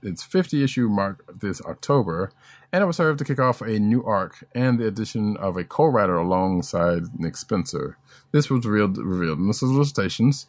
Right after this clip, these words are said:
Uh, Last Remains will have the long simmering machinations of Kindred, uh, a villain Nick Spencer introduced early into his run on the, on the title,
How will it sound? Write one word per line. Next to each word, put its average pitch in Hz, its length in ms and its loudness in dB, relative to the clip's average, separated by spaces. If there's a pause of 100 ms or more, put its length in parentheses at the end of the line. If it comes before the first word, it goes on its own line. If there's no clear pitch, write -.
(340)
Uh, 104 140 2
Last 151 300 0
Remains 147 340 2
will 170 200 0
have 131 440 0 (240)
the 101 220 -2
long 120 480 2
simmering 107 520 -2
machinations 92 640 -2
of - 220 -8
Kindred, 120 640 4 (500)
uh, 92 460 0
a 95 80 0
villain 104 560 4
Nick 98 220 -2
Spencer 92 480 -2
introduced 92 420 0
early 95 240 0
into 90 160 0
his 85 140 -2
run 101 240 2
on 82 220 -2
the, - 120 -14 (220)
on 85 100 -2
the 80 80 -8
title, 127 520 2